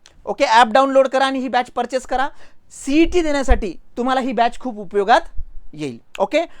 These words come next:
आणि विद्यार्थी मित्रांनो, जर तुमच्या मनामध्ये याच्यापैकी काही शंका असतील, अजूनही काही शंका असतील, तर तुम्ही डायरेक्ट आमच्या पुणे इन्फिनिटी अकॅडमी, मानकरवाडा, पत्र्या मारुती चौक, नारायणपेठ येथे व्हिजिट करू शकता. आणि तुम्ही जर नाशिक रिजनमधनं असाल,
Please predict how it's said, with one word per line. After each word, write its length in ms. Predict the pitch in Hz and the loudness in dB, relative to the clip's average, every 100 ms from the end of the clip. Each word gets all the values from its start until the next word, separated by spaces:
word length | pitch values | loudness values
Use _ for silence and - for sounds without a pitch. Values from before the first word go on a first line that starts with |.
| - | -8
आणि 140 | 208 | -6
विद्यार्थी 320 | 220 196 262 | -2 0 0
मित्रांनो, 300 | 269 254 262 | -2 -4 -4
जर 140 | 247 240 | -4 -4
तुमच्या 280 | 233 233 | -6 -6
मनामध्ये 380 | 240 226 226 226 | -6 -4 -4 -4
याच्यापैकी 560 | 208 226 208 208 269 277 | -4 -6 -8 -8 -6 -6
काही 200 | 269 240 | -6 -8
शंका 340 | 240 220 214 | -8 -6 -2
असतील, 480 | 240 - 214 160 - _ - - | -2 -2 -12 -12 -14 _ -20 -10
अजूनही 340 | 170 208 294 | -6 -4 -4
काही 180 | 285 269 | -2 -4
शंका 280 | 254 240 240 | -4 -6 -2
असतील, 340 | 220 - 202 | -4 -6 -14
तर 60 | 208 - | -10 -6
तुम्ही 340 | 262 262 190 - - | -2 -2 -4 -12 -20
डायरेक्ट 460 | - 180 226 247 254 | -2 2 4 2 0
आमच्या 360 | 240 226 247 311 - - - | -4 -2 -4 -4 -8 -18 -8
पुणे 280 | 247 269 285 - | -2 -2 -4 -6
इन्फिनिटी 560 | 233 233 247 262 233 277 | -6 -6 -4 -6 -4 -4
अकॅडमी, 440 | 254 254 254 294 240 | -2 -2 -2 -6 -8
मानकरवाडा, 720 | 202 208 220 262 254 247 262 | -6 -6 -4 -2 2 2 2
पत्र्या 380 | - 220 233 240 | 0 -4 -2 0
मारुती 300 | 240 233 240 | 0 -2 -4
चौक, 260 | 247 240 | 0 0
नारायणपेठ 580 | 220 202 208 240 226 240 | 0 -2 0 -2 -2 -2
येथे 280 | 190 180 247 | -2 -4 -2
व्हिजिट 280 | 240 233 - | -2 -6 -6
करू 160 | 247 | -8
शकता. 320 | 240 233 311 359 - - - | -8 -12 -12 -14 -18 -20 -12
आणि 120 | 220 233 | -8 -6
तुम्ही 160 | 247 | -2
जर 120 | 254 | -2
नाशिक 420 | 254 233 226 330 269 | -2 -4 -4 -4 -2
रिजनमधनं 500 | 277 277 247 233 233 | 0 2 0 0 0
असाल, 320 | 214 - | 4 4